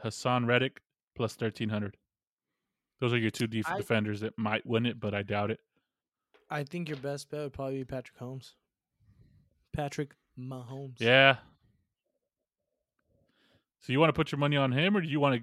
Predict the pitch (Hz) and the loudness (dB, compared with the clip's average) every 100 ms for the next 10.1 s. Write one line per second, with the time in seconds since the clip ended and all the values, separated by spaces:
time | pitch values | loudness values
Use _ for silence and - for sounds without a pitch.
0 | - 147 131 113 127 120 110 104 127 - | 0 -2 -2 0 2 4 2 2 0 -2
1 | 117 - 139 120 - 131 117 123 107 104 | 0 6 8 6 4 2 2 0 -4 -6
2 | _ - 123 - 127 113 104 104 110 113 | _ -4 -2 0 0 0 -2 -4 0 0
3 | 143 135 135 139 - - 160 170 160 151 | 0 -2 -2 -4 -6 -6 -4 -2 -4 -6
4 | 131 135 131 139 156 160 143 156 170 175 | -6 -4 -4 -2 -4 -2 0 2 4 2
5 | - _ _ _ _ _ _ _ _ _ | 0 _ _ _ _ _ _ _ _ _
6 | _ - 240 247 240 - - - 127 151 | _ -18 -10 -2 2 2 0 -2 0 2
7 | 160 135 143 - 170 175 - _ - 143 | 4 6 6 4 -2 -4 -6 _ -2 -2
8 | 131 120 151 143 - 143 - 151 165 - | -2 -2 -2 -2 0 0 2 2 2 -4
9 | _ _ _ _ _ - 123 117 110 107 | _ _ _ _ _ -14 -12 -10 -12 -12